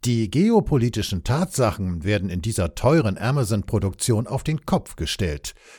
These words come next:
Der Konzern offenbart ein bizarres politisches Sendungsbewusstsein.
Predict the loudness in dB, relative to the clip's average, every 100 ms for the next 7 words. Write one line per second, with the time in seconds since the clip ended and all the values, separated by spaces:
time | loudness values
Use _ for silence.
0 | -2 -2 0 -2 0 2 2 0 -2 -2
1 | 0 0 0 -2 -4 -2 -4 0 0 2
2 | 0 -2 -2 0 0 -4 -2 -2 0 -2
3 | -2 -6 -6 -6 -6 -4 -4 -4 -6